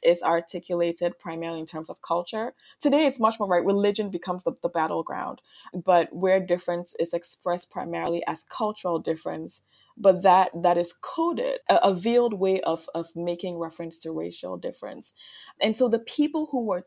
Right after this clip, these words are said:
who would talk about race were the ones who were making France uncomfortable.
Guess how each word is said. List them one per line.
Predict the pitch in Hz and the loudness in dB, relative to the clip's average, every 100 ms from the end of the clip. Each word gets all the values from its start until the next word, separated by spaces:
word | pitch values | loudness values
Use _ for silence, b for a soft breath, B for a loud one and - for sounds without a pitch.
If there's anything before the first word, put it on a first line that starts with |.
| 220 | -4
who | 247 | 0
would | 202 190 | 0 -2
talk | - 262 427 | -4 -2 0
about | 196 175 165 - 165 | 0 0 -2 0 2
race | 165 165 - - B B B B | 2 2 -2 -10 B B B B
were | 196 208 | 2 4
the | 196 | 4
ones | 196 196 208 214 | 4 4 2 -2
who | - 226 202 | -2 -2 0
were | 180 175 170 - | 4 4 4 0
making | 175 185 185 190 - 175 175 180 - _ _ _ 208 _ _ | -4 0 0 0 -2 -4 -4 -10 -16 _ _ _ -20 _ _
France | - - 202 170 165 175 165 | -20 -4 0 0 -2 -4 -8
uncomfortable. | 160 - 170 170 165 - - 196 | -8 -8 -8 -6 -8 -6 -8 -8